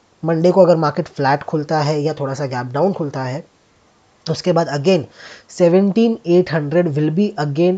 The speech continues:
a deciding level। प्लस माइनस हंड्रेड कर लीजिए, प्लस माइनस हंड्रेड यानी अगर सेवनटीन एट हंड्रेड के माइनस हंड्रेड यानी सेवनटीन सेवन हंड्रेड के आसपास मार्केट जाता है,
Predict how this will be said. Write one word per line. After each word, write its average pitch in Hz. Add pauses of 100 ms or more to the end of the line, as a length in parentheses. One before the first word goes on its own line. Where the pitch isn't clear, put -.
(180)
a 160
deciding 139
level। 117 (880)
प्लस 208
माइनस 175
हंड्रेड 160
कर 165
लीजिए, 160
प्लस 165
माइनस 160
हंड्रेड 151
यानी 165
अगर 160
सेवनटीन 156
एट 156
हंड्रेड 151
के 170
माइनस 160 (180)
हंड्रेड 143 (160)
यानी 147
सेवनटीन 147
सेवन 151
हंड्रेड 151
के 165
आसपास 147
मार्केट 135
जाता 123
है, 165